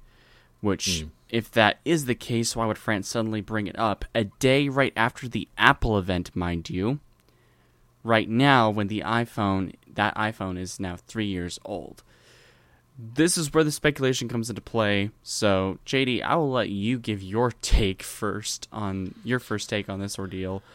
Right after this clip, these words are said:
Speaker 1: You may ask any question you like. I will do my best to answer it.
Speaker 2: <laughs>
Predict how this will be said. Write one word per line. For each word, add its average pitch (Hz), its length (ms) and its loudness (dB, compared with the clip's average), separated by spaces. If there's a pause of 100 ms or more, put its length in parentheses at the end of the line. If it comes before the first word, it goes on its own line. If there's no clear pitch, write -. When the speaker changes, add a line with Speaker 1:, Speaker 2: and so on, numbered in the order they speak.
(260)
Speaker 1:
You 110 80 -2
may 101 120 2
ask 95 220 0
any 165 160 2
question 120 420 -4
you 101 60 -4
like. 101 440 -2
I 107 100 -6
will 90 120 -4
do 98 160 -8
my 101 220 -4
best 87 360 -8
to - 160 -18
answer - 400 -16 (920)
it. - 100 2
Speaker 2:
<laughs> - 580 -2